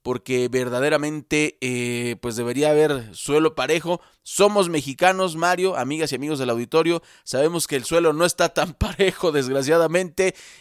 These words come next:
y pues aquí está un reclamo. Ojalá que se ventile la situación como es y que se,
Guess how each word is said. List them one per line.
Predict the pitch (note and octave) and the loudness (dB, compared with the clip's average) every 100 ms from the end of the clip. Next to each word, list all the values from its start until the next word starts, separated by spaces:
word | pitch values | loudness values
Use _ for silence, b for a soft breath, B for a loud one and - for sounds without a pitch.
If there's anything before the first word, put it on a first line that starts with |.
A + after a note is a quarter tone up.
| - | -10
y | C#3 | -8
pues | C#3 C#3+ | -6 -4
aquí | C3 F3 | -4 -4
está | E3+ F3+ | -4 -6
un | |
reclamo. | E3 - A3+ A#3 G3 | -6 0 0 0 0
Ojalá | F#3+ G3 F#3 G3 F#3+ b b b | -2 0 4 4 2 b b b
que | - D3+ D3+ D3 D3 | -6 -2 -2 -4 -4
se | - E3 | -2 -2
ventile | E3 D#3+ A#3+ C4 A3+ | -4 -6 -6 0 2
la | F3 | 2
situación | D#3 C3+ D3 - A3 B3+ | 0 -4 -4 2 0 2
como | E3 C#3+ C#3 | 0 0 2
es | G3 E4 - - _ _ - | 2 2 -2 -8 _ _ -14
y | C3+ | -12
que | C#3 | -6
se, | B2+ C3 B2 A#2+ A2+ | -4 -4 -4 -4 -8